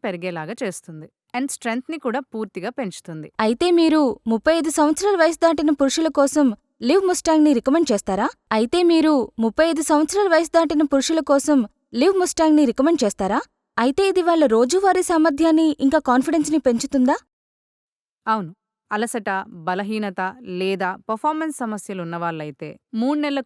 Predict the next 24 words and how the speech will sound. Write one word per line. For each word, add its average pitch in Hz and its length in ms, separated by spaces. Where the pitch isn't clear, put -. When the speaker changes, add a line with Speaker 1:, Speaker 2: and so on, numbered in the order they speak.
Speaker 1:
కోర్స్ని 208 360
వాడితే 170 340
సరిపోతుంది. 151 520
క్రమం 247 380
తప్పకుండా 240 460
వాడినట్లయితే 165 640
మీరు 180 260
తప్పకుండా 185 560
తేడాని 190 480
గమనిస్తారు. 151 560
మీ 277 80
జీవితంలో 185 500
దీన్ని 208 300
భాగంగా 175 480
చేసుకున్నట్లయితే 160 800
ఉత్తమ 294 360
ఫలితాల్ని 160 540
చూస్తారు. 160 440
Speaker 2:
మిత్రులారా, 302 500
మీరు 262 200
విన్నారుగా, 302 400
మన 247 100
ఎక్స్‌పర్ట్ - 340
చెప్పింది. 269 340